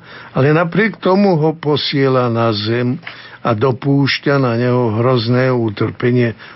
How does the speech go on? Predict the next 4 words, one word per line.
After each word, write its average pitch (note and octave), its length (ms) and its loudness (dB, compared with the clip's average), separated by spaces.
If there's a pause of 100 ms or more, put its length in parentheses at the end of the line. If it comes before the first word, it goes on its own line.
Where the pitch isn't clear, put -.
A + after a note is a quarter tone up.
(120)
od B2 160 0
Getsemany A#2 880 0
krvopotu A2+ 880 0 (400)
cez A2+ 240 0